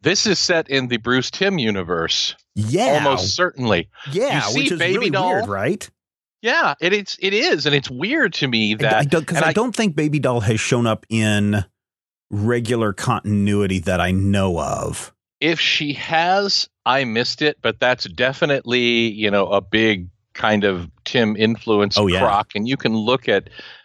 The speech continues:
Speaker 1: I think that's Scarecrow on the left,
Speaker 2: Well,
Speaker 1: maybe?
Speaker 2: what's even, what's even crazier is this isn't necessarily even Bruce Timm universe, because at one point when everybody teams up and jumps in all the Batmobiles, they're
Speaker 1: True.
Speaker 2: riding in every Batmobile.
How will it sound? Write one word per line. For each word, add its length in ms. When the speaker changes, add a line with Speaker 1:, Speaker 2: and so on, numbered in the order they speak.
Speaker 1:
I 100
think 200
that's 200
Scarecrow 680
on 100
the 100
left, 200
Speaker 2:
Well, 120
Speaker 1:
maybe? 140
Speaker 2:
what's 100
even, 360
what's 200
even 180
crazier 420
is 160
this 180
isn't 280
necessarily 840
even 720
Bruce 240
Timm 180
universe, 420
because 300
at 100
one 180
point 340
when 260
everybody 460
teams 340
up 240
and 160
jumps 260
in 80
all 120
the 80
Batmobiles, 840
they're 180
Speaker 1:
True. 160
Speaker 2:
riding 440
in 200
every 520
Batmobile. 800